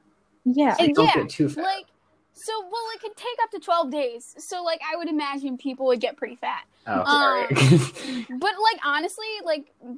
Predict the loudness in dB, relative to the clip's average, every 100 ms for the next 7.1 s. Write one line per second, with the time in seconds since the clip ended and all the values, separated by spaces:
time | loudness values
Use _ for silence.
0 | -6 -4 0 0 -2 -8 -2 0 0 -6
1 | -2 0 2 2 2 0 0 0 -2 -6
2 | -12 -12 -14 -2 0 0 0 2 6 6
3 | 6 6 6 2 -2 -2 0 0 -2 -8
4 | -14 -20 -4 0 0 2 0 0 -2 -8
5 | -8 -8 -8 -10 _ -18 -12 -8 -8 2
6 | 4 4 -2 -4 -4 -4 -4 -4 -4 -8
7 | -16